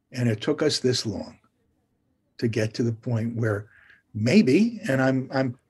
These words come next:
I'm, I'm hopeful, it, actually even confident that,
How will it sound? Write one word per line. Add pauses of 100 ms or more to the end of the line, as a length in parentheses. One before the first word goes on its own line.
(180)
I'm,
I'm
hopeful, (960)
it, (140)
actually
even
confident (200)
that,